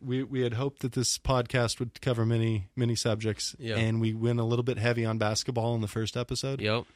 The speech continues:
Speaker 1: But I just wanna point out
Speaker 2: That LeBron down oh two?
Speaker 1: Well, I, no, no, no. That's not what I wanna point out. I wanna point out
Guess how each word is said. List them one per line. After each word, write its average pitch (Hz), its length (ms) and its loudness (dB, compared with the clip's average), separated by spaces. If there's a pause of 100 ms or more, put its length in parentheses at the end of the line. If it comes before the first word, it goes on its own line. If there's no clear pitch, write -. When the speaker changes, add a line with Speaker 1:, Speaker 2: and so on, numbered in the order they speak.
(440)
Speaker 1:
But 110 80 2
I 101 80 4
just 110 200 -2
wanna 135 160 0
point 139 260 0
out 113 260 -4 (200)
Speaker 2:
That 107 120 -2
LeBron 104 360 -2
down 104 220 0
oh 107 100 -2
two? 110 140 -2
Speaker 1:
Well, 101 80 2
I, 104 100 -2
no, 117 240 0
no, 185 140 -4
no. 185 200 -2
That's 117 160 -2
not 175 100 0
what 160 80 -2
I 139 40 0
wanna 127 140 0
point 104 220 -4
out. 107 100 -10 (420)
I 127 40 6
wanna 131 160 6
point 151 240 4
out 165 320 2